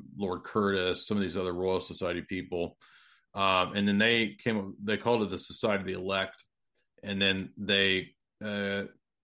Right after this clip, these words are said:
created this sort of outer ring that they called the Society of Helpers. And the Society of Helpers is a bunch of, like, academics and people that think that they're, you know, helping the earth and, you know, uh, working to better the planet and, and all this,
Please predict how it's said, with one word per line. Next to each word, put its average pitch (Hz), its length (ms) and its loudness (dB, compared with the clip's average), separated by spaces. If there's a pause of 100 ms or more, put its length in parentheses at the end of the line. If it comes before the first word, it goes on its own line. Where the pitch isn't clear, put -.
(560)
created 113 360 4
this 101 160 0
sort 107 160 0
of 101 100 -6
outer 110 360 4
ring 101 360 -2
that 90 100 -10
they 95 80 -6
called 104 220 -2
the 90 60 -4
Society 92 420 -2
of 90 100 -8
Helpers. 95 580 -4
And 95 80 -8
the 85 80 -8
Society 104 360 0
of - 80 -4
Helpers 120 580 2 (400)
is 101 80 -2
a 110 40 2
bunch 101 240 2
of, 104 80 2
like, 95 200 0
academics 90 840 -2
and 85 120 -8
people 101 200 0
that 92 200 -2
think 110 300 2
that 98 160 -6
they're, 92 280 -4
you 98 100 -4
know, 87 380 -2
helping 101 380 0
the 87 100 -6
earth 98 500 0
and, 85 180 -8 (400)
you 98 140 -10
know, 90 680 -6
uh, 95 40 -10
working 104 440 0
to 101 280 0
better 101 320 2
the 92 80 -2
planet 92 760 0
and, 87 280 -8
and 92 80 -6
all 95 100 0
this, 92 200 -6